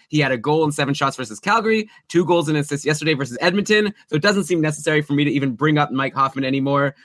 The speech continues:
I would have said that I wouldn't worry about it because once Karlsson comes back, that's definitely gonna help him, especially on the power play, because the Sens power play is, like, a million times better when they have Erik Karlsson on the ice. So I guess, uh, everything's good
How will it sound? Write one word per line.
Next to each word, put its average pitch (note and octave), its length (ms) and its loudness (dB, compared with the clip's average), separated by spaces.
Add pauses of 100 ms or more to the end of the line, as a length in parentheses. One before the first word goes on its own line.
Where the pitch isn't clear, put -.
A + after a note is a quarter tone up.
(100)
I C#3+ 100 2
would D3 320 0
have F#3 140 0
said C#3+ 420 0 (220)
that D3 200 2
I D3 120 2
wouldn't D3 200 0
worry G#3+ 200 2
about C#3+ 260 2
it D3 160 -2
because C#3+ 220 -6
once D3+ 240 0
Karlsson F3+ 360 0
comes C#3 200 0
back, C#3 180 0
that's C3+ 140 -6
definitely D#3+ 240 -2
gonna C#3 120 -2
help D3 160 0
him, C#3+ 140 -2
especially D3 320 -4
on C3+ 100 0
the A#2+ 60 -6
power E3 280 2
play, B2 200 0
because B2 220 -4
the A#2 80 -10
Sens D3 240 0
power C#3+ 160 2
play C#3+ 180 0
is, A#2+ 140 -4 (120)
like, A2 120 -8
a A2+ 40 -2
million F3+ 300 2
times C3+ 240 0
better C3 320 0 (140)
when B2 120 -2
they C3 60 0
have C3 160 0
Erik C3 220 0
Karlsson D#3+ 360 0
on B2 60 0
the B2 120 -4
ice. B2+ 280 0 (280)
So A3+ 340 0 (280)
I D#3+ 140 2
guess, F#3 380 0
uh, F3+ 420 0
everything's A3+ 320 -2
good E4 260 -4